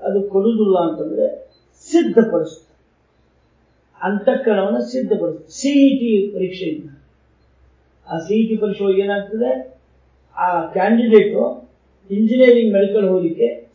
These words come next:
ಸಿದ್ಧನಾಗ್ತಾನೆ. ಅಲ್ಲಿ ಆ ಪರೀಕ್ಷೆ. ಹಾಗೆ ಇವು ಸಹಕಾರಿ ಸಾಧನೆಗಳು ನಮ್ಮ ಮನಸ್ಸು ಬುದ್ಧಿಗಳನ್ನ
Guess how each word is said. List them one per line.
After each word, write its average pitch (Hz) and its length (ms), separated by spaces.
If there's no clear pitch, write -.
ಸಿದ್ಧನಾಗ್ತಾನೆ. 160 800
ಅಲ್ಲಿ 185 400
ಆ 160 100
ಪರೀಕ್ಷೆ. 165 540
ಹಾಗೆ 226 640
ಇವು 294 320
ಸಹಕಾರಿ 247 580
ಸಾಧನೆಗಳು 170 920
ನಮ್ಮ 202 280
ಮನಸ್ಸು 254 440
ಬುದ್ಧಿಗಳನ್ನ 180 560